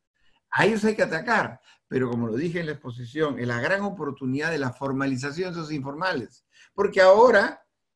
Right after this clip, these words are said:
el que tiene la gran oportunidad de hacer esas ayudas con las tasas preferenciales del Banco Central de Reserva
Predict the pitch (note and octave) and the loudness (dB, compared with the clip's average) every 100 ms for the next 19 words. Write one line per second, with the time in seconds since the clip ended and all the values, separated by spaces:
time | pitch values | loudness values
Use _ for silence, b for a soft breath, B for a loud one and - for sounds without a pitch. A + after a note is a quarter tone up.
0 | _ _ _ _ - B2+ A#2+ A#2+ C3 A#2 | _ _ _ _ -8 -4 -4 -6 -8 -6
1 | G3+ F#3+ D#3 F3 A3+ A#3 F#3 D3 C#3+ C#3+ | -2 2 2 2 0 -2 -2 -6 -6 -2
2 | F#3+ F3+ F3+ F3+ G3 C#3 C3+ G3+ F3 A#2+ | 2 2 2 0 0 -2 -2 2 2 0
3 | - b b _ _ _ _ _ _ _ | -6 b b _ _ _ _ _ _ _
4 | _ - C3 A2+ A2+ F3+ F#3 F#3+ D#3+ C3+ | _ -8 -6 -4 -2 2 2 2 -2 -4
5 | B2 A#2+ C3+ D#3+ D3 E3 D#3+ B2+ C3+ E3 | -4 -4 -2 -2 -2 -4 -8 -8 -6 -6
6 | D#3 C3+ B2+ B2 F#3+ E3 D#3+ D#3+ _ | -4 -6 -4 -2 -2 0 -2 -4 _